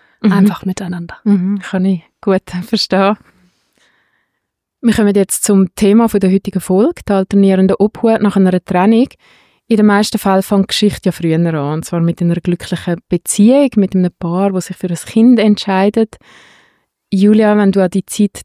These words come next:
Speaker 1: zurückdenkst, wo bist du denn gestanden, beruflich und privat?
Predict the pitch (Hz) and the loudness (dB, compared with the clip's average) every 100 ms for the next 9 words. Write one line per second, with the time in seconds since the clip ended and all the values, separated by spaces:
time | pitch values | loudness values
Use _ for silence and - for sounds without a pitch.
0 | _ - 196 208 - 180 175 175 - 185 | _ -4 -2 -2 -6 -4 -2 -4 -4 -4
1 | - 208 - 208 208 - - 202 208 190 | -4 -4 -4 -4 -4 -4 -4 0 2 0
2 | - 196 185 202 - 196 - 185 156 160 | -2 -6 -6 -6 -4 -4 -4 -8 -8 -10